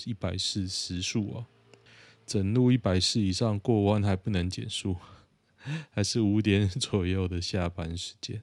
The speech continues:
超屌的。不可能均速一四二啦，一四二超多快，比汽车开高速公路还快欸。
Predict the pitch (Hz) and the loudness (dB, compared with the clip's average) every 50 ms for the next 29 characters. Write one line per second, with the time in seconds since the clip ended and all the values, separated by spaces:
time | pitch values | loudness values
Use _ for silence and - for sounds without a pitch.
0 | - _ _ _ _ _ _ _ _ _ _ _ _ - - - 85 82 82 85 | -14 _ _ _ _ _ _ _ _ _ _ _ _ -8 -4 0 0 0 0 -2
1 | - - 110 117 117 123 117 113 - _ _ _ _ _ _ _ _ _ _ _ | -6 -8 -8 -8 -10 -10 -10 -12 -16 _ _ _ _ _ _ _ _ _ _ _
2 | _ _ _ _ _ _ _ _ _ _ _ _ _ _ _ _ _ _ _ _ | _ _ _ _ _ _ _ _ _ _ _ _ _ _ _ _ _ _ _ _
3 | - 139 117 - 104 92 87 85 87 90 - 92 92 92 - 107 95 87 87 82 | 2 2 4 4 2 2 2 0 -2 -2 -2 -2 -2 -2 0 -2 -2 0 -2 -2
4 | 90 87 - - - 90 82 85 85 87 - 101 107 113 120 123 117 - 135 120 | -4 -4 -4 -4 -4 -4 -4 -6 -6 -8 -10 -12 -8 -4 -2 -2 2 4 4 4
5 | 110 98 104 101 98 107 110 110 - - 92 85 - - _ _ - - - _ | 6 6 4 4 4 2 0 0 0 -2 -2 -2 -4 -8 _ _ -20 -20 -20 _
6 | _ _ - 98 92 - - - 143 127 110 - 117 107 101 101 92 - 117 104 | _ _ 0 0 2 2 4 6 6 6 6 6 4 4 4 4 2 2 2 2
7 | 98 98 - 104 98 92 92 - 101 85 92 87 90 87 87 78 82 - - 85 | 2 2 2 2 2 2 2 0 0 0 0 0 0 -2 -2 -4 -6 -6 -6 -6
8 | - - 98 101 104 107 | -6 -6 -6 -8 -8 -10